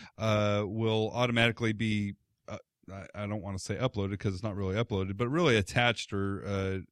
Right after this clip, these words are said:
to your, to your binders, and you can have, uh, all these various binders. Uh, the way I see it actually being kinda used in the classroom, uh, is if a teacher puts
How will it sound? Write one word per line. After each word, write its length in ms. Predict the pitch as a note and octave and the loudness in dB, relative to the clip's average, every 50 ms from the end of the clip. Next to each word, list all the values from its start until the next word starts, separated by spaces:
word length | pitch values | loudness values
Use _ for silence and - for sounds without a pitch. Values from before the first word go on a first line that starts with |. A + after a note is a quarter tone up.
| _ - - - - _ - | _ -20 -20 -20 -20 _ -6
to 120 | - - | 0 0
your, 320 | B2 A2+ A2 G#2+ G2+ G#2+ - - | 2 2 4 2 2 0 -2 -6
to 100 | - C#3+ | -4 -2
your 160 | C#3 A#2+ G#2 F#2 | 0 2 2 2
binders, 520 | F2+ A2 G#2+ A2 A2 G#2 F#2+ F#2+ F#2+ F#2+ | 2 2 2 2 2 2 0 -2 -2 -2
and 100 | G#2 G#2 | -2 -4
you 80 | G#2+ A2 | -4 -4
can 140 | - G#2+ | -4 -2
have, 340 | G2 G#2 G#2+ G#2+ G2+ G2 G2 | 0 2 2 2 0 -2 -4
uh, 280 | G#2 G2+ G2+ G2 G2+ D#2+ | -2 -2 -2 -2 -2 -4
all 140 | G2 G#2+ G#2 | -2 -2 -2
these 160 | G2+ F#2+ F#2 | -2 -4 -2
various 340 | - A2 G#2 G2+ G2 F2+ - | -2 0 0 0 0 -2 -2
binders. 420 | - G#2+ A2 G#2+ G2+ G2+ F#2+ - - - - - - - - | -2 0 0 0 0 -2 -4 -6 -12 -16 -16 -16 -18 -14 -2
Uh, 180 | - B2 A#2 A#2 | 2 2 2 4
the 120 | A#2 B2+ | 4 4
way 180 | C#3 F#3+ A3+ A3+ | 6 6 6 6
I 40 | F3 | 4
see 240 | - - G3 F3+ | 4 2 2 4
it 100 | E3 D3+ | 6 6
actually 300 | C#3 C#3 C#3 - - B2+ | 6 6 4 4 0 -2
being 240 | A#2+ C3 C3 B2+ A#2+ - | 0 2 2 0 0 0
kinda 220 | C#3+ D3 C#3 A#2 | 0 0 2 2
used 300 | A2+ B2 C3+ C3+ A#2+ - | 2 2 2 0 0 -2
in 80 | A#2+ A2 | -4 -4
the 60 | G2+ | -2
classroom, 580 | - - B2+ C3+ C#3 - - E3 D3+ D3 D3 C3+ - - - - - _ - | 0 2 2 4 2 2 0 -2 -2 -2 -2 -4 -8 -14 -18 -18 -20 _ -4
uh, 280 | A2+ A#2 A2+ G#2+ G#2+ G#2+ | 2 4 4 4 4 4
is 380 | G#2+ A#2+ A#2+ A2+ G#2+ G2+ - - - | 4 2 2 2 2 0 -4 -4 -2
if 180 | B2+ A#2 - | -2 0 0
a 60 | A#2+ G#2+ | -2 -2
teacher 420 | - D#3+ E3+ - - D3 C#3 C3+ | 0 -2 -2 0 0 0 0 0
puts 480 | A#2 - - C#3+ C3+ - - - - | 0 0 0 0 0 0 -2 -8 -8